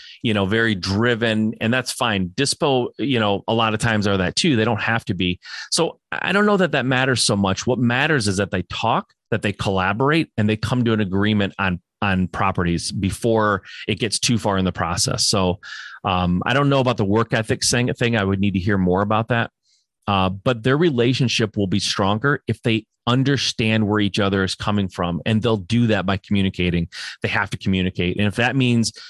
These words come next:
you have to mandate that they sit down every week for an hour and go over all the deals, and the dispo person can tell them why they're struggling to sell a property, because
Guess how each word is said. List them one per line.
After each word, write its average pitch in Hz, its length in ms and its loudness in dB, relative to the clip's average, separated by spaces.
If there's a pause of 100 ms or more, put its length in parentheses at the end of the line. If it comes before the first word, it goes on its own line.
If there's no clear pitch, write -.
(180)
you 113 120 2
have 117 280 -2
to 120 80 0
mandate 107 640 0 (300)
that 107 140 -2
they 104 120 0
sit - 280 0
down 110 400 0 (100)
every 120 520 0
week 110 420 -2
for 104 220 -2
an 101 100 -2
hour 147 520 0
and 117 160 0
go 120 280 0
over 117 200 0
all 123 220 0
the 131 80 0
deals, 127 480 0 (340)
and 117 140 2
the 104 60 0
dispo 131 380 -2
person 139 360 0
can 113 160 -4
tell 120 240 2
them 120 260 2
why 107 220 2
they're 113 120 0
struggling 117 540 0
to 107 80 0
sell 107 200 0
a 101 60 -2
property, 104 400 -2
because 151 320 0